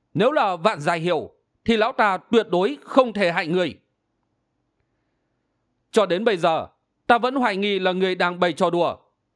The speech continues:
Lão nhân cười cười nói, "Ngươi cúi đầu xuống, nhìn xuống đáy thuyền xem, có giống hay không." Hầu Sơn Phong y lời liếc nhìn,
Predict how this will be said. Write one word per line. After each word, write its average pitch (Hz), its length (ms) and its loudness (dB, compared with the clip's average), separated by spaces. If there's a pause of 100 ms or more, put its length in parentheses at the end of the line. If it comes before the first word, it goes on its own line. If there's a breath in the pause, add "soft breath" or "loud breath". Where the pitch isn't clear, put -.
(1500)
Lão 190 180 0
nhân 202 240 -2
cười 185 220 0
cười 165 220 0
nói, 156 360 -4 (1080)
"Ngươi 190 340 0
cúi 220 240 -2
đầu 240 180 2
xuống, 196 360 -2 (340)
nhìn 202 220 0
xuống 202 280 -2
đáy 226 220 -2
thuyền 226 180 0
xem, 160 260 -4 (420)
có 180 300 2
giống 190 200 -2
hay 233 120 -2
không." 170 260 -2 (1900)
Hầu 180 240 2
Sơn 185 220 0
Phong 180 240 0
y 196 180 0
lời 165 200 2
liếc 202 160 0
nhìn, 175 340 -2